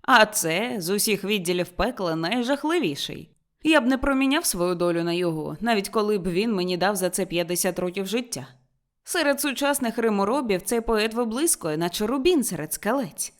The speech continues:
А що про нього пишуть критики? Ну і нікчемні ж вони». «Взагалі, про талановитих забагато пишуть люди без крихти таланту», зауважив Мартін. «Чого тільки не наплели про Стівенсона». «Гадюче кодло», вилаявся Брісенден.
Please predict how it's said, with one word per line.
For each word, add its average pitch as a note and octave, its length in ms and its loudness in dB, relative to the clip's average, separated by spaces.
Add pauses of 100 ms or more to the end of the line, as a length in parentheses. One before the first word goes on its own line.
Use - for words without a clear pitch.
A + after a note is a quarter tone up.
(220)
А D4+ 180 2
що F#4 240 2
про F4 160 2
нього E4+ 280 4
пишуть F4+ 360 -2
критики? E3+ 580 -4 (200)
Ну G#3 220 2
і - 20 2
нікчемні G#3+ 720 0
ж D#3+ 100 -8
вони». D3+ 300 -2 (760)
«Взагалі, G3+ 580 4
про E3 280 -2
талановитих E3+ 600 -2
забагато F#3 500 -2
пишуть E3+ 420 -6
люди F#3+ 300 -4
без D#3 220 -4
крихти E3 360 -6
таланту», F#3+ 580 -4 (180)
зауважив D#3+ 520 -2
Мартін. E3 500 -4 (340)
«Чого E4 280 4
тільки B3+ 340 2
не A#3+ 100 2
наплели A#3+ 420 2
про C4 180 0
Стівенсона». - 680 -4 (400)
«Гадюче F3+ 560 2
кодло», D#3 600 0
вилаявся E3 580 -2
Брісенден. D#3 680 -6